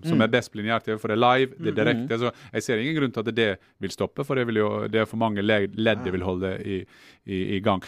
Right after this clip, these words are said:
Speaker 1: Men, men nå er jo jeg blitt, jeg har faktisk bikket femti, enten jeg tror det eller ei, eh, og, og da var det sånn at det, bare for å se hverdagen vår, på lørdag så var det tippekamp. På fredag fikk vi beskjed om avisen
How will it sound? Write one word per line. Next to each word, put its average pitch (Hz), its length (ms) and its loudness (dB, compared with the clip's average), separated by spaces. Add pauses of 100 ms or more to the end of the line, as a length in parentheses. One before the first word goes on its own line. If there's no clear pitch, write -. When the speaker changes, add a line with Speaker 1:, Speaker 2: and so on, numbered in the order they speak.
(160)
Speaker 1:
Men, 127 180 0 (280)
men 123 160 2 (180)
nå 139 160 8
er 147 80 8
jo 143 80 8
jeg 135 300 6
blitt, 135 340 0
jeg 131 80 2
har 151 80 2
faktisk 139 240 -2
bikket 131 320 2
femti, 120 320 2
enten 127 320 -2
jeg 107 80 -6
tror 120 140 0
det - 20 -2
eller 135 220 4
ei, - 20 -10 (160)
eh, 131 240 0
og, 123 480 0 (320)
og 123 80 -6
da 143 160 4
var 139 240 4
det - 80 -8
sånn 131 160 -2
at - 80 -8
det, 139 140 0 (420)
bare 135 240 6
for 127 220 2
å - 40 -4 (140)
se - 320 0
hverdagen 113 640 2
vår, 101 240 2 (240)
på 123 160 4
lørdag 139 880 6
så 123 240 -2
var 107 320 4 (240)
det 98 160 -12
tippekamp. 98 560 -6 (160)
På - 160 -8
fredag 143 800 2
fikk 113 160 -4
vi 113 80 -8
beskjed 117 380 0
om 98 100 -4
avisen 110 460 0